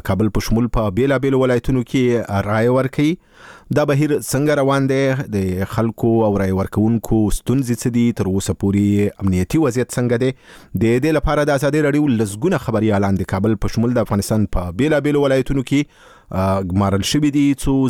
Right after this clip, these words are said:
زموږ اوریدونکي له تازه حال نه خبر کو. زما بل همکار نسیم شفق دا مهال د انتخاباتو په خپلواک کمیسون کې دی او د انتخاباتو د خپلواک کمیسون له لیدلوري تازه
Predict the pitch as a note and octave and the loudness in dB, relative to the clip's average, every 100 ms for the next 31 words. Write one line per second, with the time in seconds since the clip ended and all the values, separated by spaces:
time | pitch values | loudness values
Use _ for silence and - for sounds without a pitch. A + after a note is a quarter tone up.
0 | G#2 A#2 E3 D3 G#2+ F#2+ F2+ G#2 G#2 G2+ | 0 0 0 0 0 -2 -4 -2 0 0
1 | F#2+ G2 G2 F#2+ G2+ F#2+ G#2 E2 - - | 0 -2 -2 -2 0 0 -2 -4 -10 -10
2 | F2 E2+ - - _ _ - - G2+ C#3+ | -8 -8 -12 -14 _ _ -18 -4 0 2
3 | E3 G3 G3 F#3 C3 C#3+ - - _ - | 2 0 0 -2 -2 -2 -4 -12 _ -4
4 | B2+ C3+ - G#3+ - C#3 A#2+ A2 A2 G#2 | 0 0 0 -2 0 -2 -2 -2 -2 0
5 | B2 B2 A#2+ G#2+ - A2 A2+ - A2 G2+ | 0 2 0 0 -2 0 0 0 0 0
6 | G#2 - - F#2+ G2+ B2+ C3+ D3 C#3+ - | -4 -4 -2 0 2 2 0 -2 -2 0
7 | D3+ C#3+ D#3+ F#3 - - - - G3+ F#3 | -2 0 0 -2 -4 -16 -16 -4 0 2
8 | E3 C#3+ C#3+ F3+ F#3 C3 A2 - A#2+ C#3+ | 0 -2 0 0 0 -2 -2 -2 0 2
9 | A3 - B2+ G#2+ - A2+ A2+ - A2+ A2 | 0 0 0 0 0 0 0 0 0 2
10 | G2+ G#2+ G2 C3 D#3 D#3+ D3+ - G2 B2 | 2 0 2 2 2 0 -2 -4 -4 0